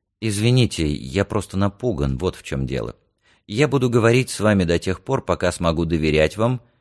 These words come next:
но как только вы солжете мне, господин Грантем, я прекращу разговаривать». «Согласен.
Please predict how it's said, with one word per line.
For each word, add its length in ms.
но 140
как 200
только 240
вы 100
солжете 560
мне, 200
господин 500
Грантем, 460
я 160
прекращу 560
разговаривать». 720
«Согласен. 680